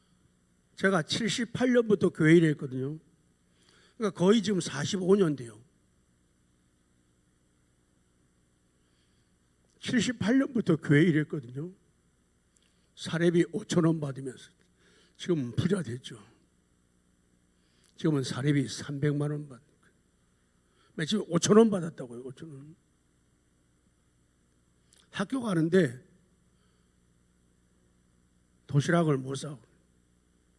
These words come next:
근데 우리 사람은 집에서 굶고 저는 도시락 싸주고.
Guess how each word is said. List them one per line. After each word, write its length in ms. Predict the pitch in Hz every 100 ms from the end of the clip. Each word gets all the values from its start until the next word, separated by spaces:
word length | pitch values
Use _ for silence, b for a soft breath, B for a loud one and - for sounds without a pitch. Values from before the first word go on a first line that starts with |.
| _ _ _ _
근데 120 | 180 165
우리 120 | 160
사람은 320 | 170 165 143
집에서 300 | 156 151 156
굶고 540 | - 165 151 156 120 - b b b
저는 260 | 160 156 131
도시락 420 | 127 - 147 127
싸주고. 480 | 143 127 127 110